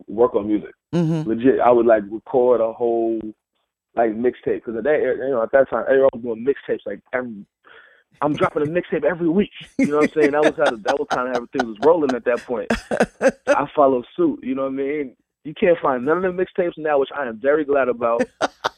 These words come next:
Speaker 1: Um,
Speaker 2: Oh, you know
Speaker 1: <laughs>
Speaker 2: somebody, somebody gon-, someone, someone has a couple. I'm telling you,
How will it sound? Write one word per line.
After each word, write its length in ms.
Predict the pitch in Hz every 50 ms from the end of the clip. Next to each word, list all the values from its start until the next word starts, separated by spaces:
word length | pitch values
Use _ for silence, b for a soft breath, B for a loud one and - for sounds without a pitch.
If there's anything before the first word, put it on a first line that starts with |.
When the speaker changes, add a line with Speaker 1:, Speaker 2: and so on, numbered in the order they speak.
| _ - - -
Speaker 1:
Um, 540 | 127 123 120 117 113 104 98 - - - _ _ _ _ _ _
Speaker 2:
Oh, 60 | -
you 160 | 175 170 185
know 160 | 185 202 170
Speaker 1:
<laughs> 80 | 214 190
Speaker 2:
somebody, 300 | 170 185 185 165 - b b b b b
somebody 320 | - 247 254 262 226 220
gon-, 260 | 196 185 175 170 151 -
someone, 420 | - - 220 220 208 190 165 160 - -
someone 340 | - 214 208 190 165 156
has 260 | 151 156 151 135 131 -
a 40 |
couple. 340 | - - - - - - - -
I'm 120 | - 151
telling 320 | - - 139 113 113 92
you, 100 | 80 -